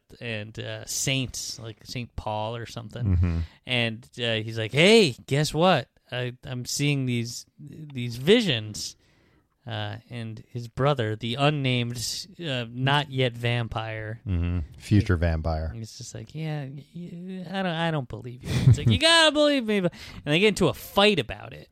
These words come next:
Speaker 2: Yeah.
Speaker 1: They get into, and they never fought. They got along great.
Speaker 2: Mm-hmm.
Speaker 1: And, uh, so the brother goes out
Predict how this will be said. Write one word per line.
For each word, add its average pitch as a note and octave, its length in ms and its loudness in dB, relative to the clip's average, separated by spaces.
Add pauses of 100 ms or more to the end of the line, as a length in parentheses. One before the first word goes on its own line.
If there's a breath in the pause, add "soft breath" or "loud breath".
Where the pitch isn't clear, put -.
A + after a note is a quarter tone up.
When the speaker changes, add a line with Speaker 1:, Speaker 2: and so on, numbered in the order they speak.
Speaker 2:
Yeah. D2 280 0 (720)
Speaker 1:
They D#3 100 -4
get G3+ 80 0
into, G3 120 0
and F3 320 0
they F3+ 80 4
never A3 340 4
fought. G#2 300 -10
They C3+ 100 0
got E3+ 180 4
along F3 360 6
great. F#3 520 0
Speaker 2:
Mm-hmm. G#2 320 6 (380 soft breath)
Speaker 1:
And, D3+ 460 2
uh, C#3 540 2 (340)
so D3+ 220 -2
the C3+ 120 -2
brother E3+ 520 2
goes C3 320 2
out B2 260 0